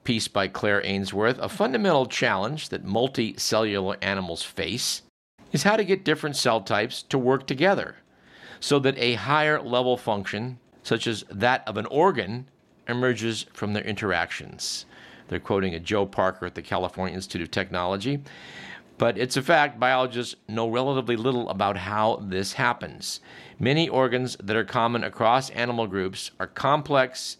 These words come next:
and evolutionarily ancient, making it hard to unpick their origins. But,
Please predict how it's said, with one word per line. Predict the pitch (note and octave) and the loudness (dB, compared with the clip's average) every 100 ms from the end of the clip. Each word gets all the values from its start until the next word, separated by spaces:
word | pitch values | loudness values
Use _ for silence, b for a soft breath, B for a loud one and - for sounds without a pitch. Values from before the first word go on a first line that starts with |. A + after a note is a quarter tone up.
| _ - | _ -6
and | G2 | -4
evolutionarily | G#2 A#2 A#2+ B2 - A2+ A2+ A2 A2 A2 _ | -2 -2 -2 -2 -2 -2 0 0 -2 -6 _
ancient, | A#2+ C#3+ C#3 F#2+ - - B B B B B B B B - | -2 0 0 -4 -8 -16 B B B B B B B B -4
making | D3 F3 D#3+ | 0 0 0
it | D#3 C3+ | 2 4
hard | C#3 C3 | 4 2
to | - | 0
unpick | A2+ G2+ B2 - | -2 0 -2 0
their | A2 | -2
origins. | G#2 G2 F#2 D#2+ - - - - - - _ B B B B B C#3+ | 0 0 0 -4 -16 -12 -10 -10 -16 -20 _ B B B B B 2
But, | D#3+ A2+ - - | 2 2 -4 -12